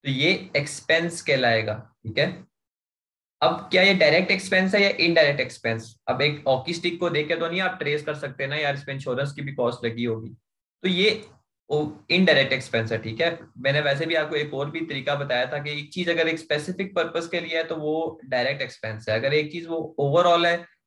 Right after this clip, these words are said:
तो वो indirect होगी। अब insurance plant की है ना, plant से आप प्रोडक्शन का, प्रोडक्शन कर रहे होते हैं, insurance तो एक फिक्स cost है, overall cost है,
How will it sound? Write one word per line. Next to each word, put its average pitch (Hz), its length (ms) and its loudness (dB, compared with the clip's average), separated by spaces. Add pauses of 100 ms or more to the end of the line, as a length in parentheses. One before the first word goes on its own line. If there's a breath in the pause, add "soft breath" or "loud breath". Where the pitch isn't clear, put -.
तो 151 60 -6
वो 160 160 0
indirect 143 480 2
होगी। 110 360 -10 (100)
अब 113 160 -2
insurance 139 480 2
plant 160 500 2
की 175 80 -8
है 131 160 0
ना, 165 80 0
plant 139 380 -4
से 160 80 -4
आप 151 340 -4
प्रोडक्शन 135 480 -6
का, 156 100 -4
प्रोडक्शन 139 500 -6
कर 147 140 0
रहे 131 120 -2
होते 131 120 -10
हैं, 131 60 -10
insurance 143 380 -4
तो 156 60 0
एक 147 160 -2
फिक्स 165 200 -4
cost 143 300 0
है, 139 80 2
overall 147 400 0
cost 120 320 -6
है, 120 80 -12